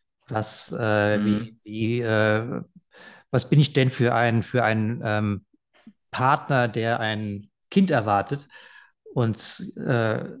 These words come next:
Speaker 1: zugeben muss, dass er keine Ahnung hat, was, äh, da auf ihn zukommt.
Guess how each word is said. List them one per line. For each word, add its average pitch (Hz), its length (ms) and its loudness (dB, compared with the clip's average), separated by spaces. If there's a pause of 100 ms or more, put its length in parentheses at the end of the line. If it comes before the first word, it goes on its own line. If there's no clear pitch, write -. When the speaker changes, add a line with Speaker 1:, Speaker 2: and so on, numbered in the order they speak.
(240)
Speaker 1:
zugeben 131 360 2
muss, 127 160 2
dass 117 120 -4
er 117 100 0
keine 123 320 0
Ahnung 120 300 0
hat, 113 220 -2
was, - 460 -8
äh, 107 380 -2
da 104 200 -6
auf - 220 -12
ihn 98 60 -8
zukommt. 190 460 -2